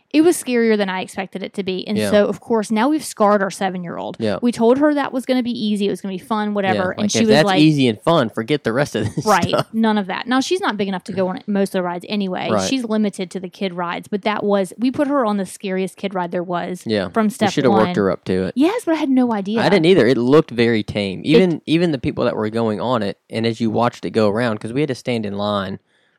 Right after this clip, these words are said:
Speaker 2: for
Speaker 1: That was the
Speaker 2: probably ten
Speaker 1: longest
Speaker 2: minutes.
Speaker 1: line that we stood in, for sure.
Speaker 2: And I was like, "That, that doesn't look bad at all." And then when you get on it, it was just, it was real jerky.
Speaker 1: Yeah.
Speaker 2: And it, at, like you're saying, on those turns,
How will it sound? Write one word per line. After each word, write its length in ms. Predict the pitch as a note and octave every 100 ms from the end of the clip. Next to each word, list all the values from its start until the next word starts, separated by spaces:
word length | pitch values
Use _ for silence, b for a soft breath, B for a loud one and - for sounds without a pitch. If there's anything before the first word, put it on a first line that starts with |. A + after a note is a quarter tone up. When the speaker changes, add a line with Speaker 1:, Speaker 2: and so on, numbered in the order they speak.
| _
Speaker 2:
for 80 | -
Speaker 1:
That 100 | A#3+
was 80 | -
the 140 | A#3+
Speaker 2:
probably 80 | G#3
ten 80 | G#3
Speaker 1:
longest 180 | G#3
Speaker 2:
minutes. 320 | G#3 F#3+ F3+ F#3
Speaker 1:
line 60 | G3
that 100 | -
we 80 | F#3+
stood 240 | G#3 G3+
in, 120 | F#3+
for 120 | F#3+ F#3+
sure. 320 | F#3 E3+ G#3
Speaker 2:
And 420 | A2+ G#2 F#2+ F#2+ - _ _ -
I 60 |
was 140 | D3 D3
like, 80 | G#3
"That, 180 | B3 -
that 160 | F3+ F#3
doesn't 300 | E3+ E3+ D#3
look 200 | D#3 -
bad 220 | C3+ D#3
at 80 | C#3+
all." 380 | E3+ C#3 C3+ _ - _ -
And 160 | A#2+
then 280 | A#2 G#2+ G2+ - _ -
when 140 | B2+
you 80 | A#2
get 160 | B2+
on 220 | A#2+ D#3+ A#2+
it, 100 | G#2
it 60 |
was 120 | G#2
just, 280 | - C#3 - _ _ -
it 80 |
was 120 | A#2 A2+
real 200 | C#3+ A2+
jerky. 640 | - G2+ G#2+ C#3+ D3+ D#3
Speaker 1:
Yeah. 380 | A3 G3+ G3 G3 - _ _ _ _ _ _ _
Speaker 2:
And 140 | A#2+ G#2+
it, 100 | G2 G#2 -
at, 160 | G#2+
like 200 | - A2
you're 80 | A#2
saying, 300 | - B2 A2
on 140 | G2+ G#2
those 160 | G2+
turns, 640 | - - D3+ A#2 G2+ G#2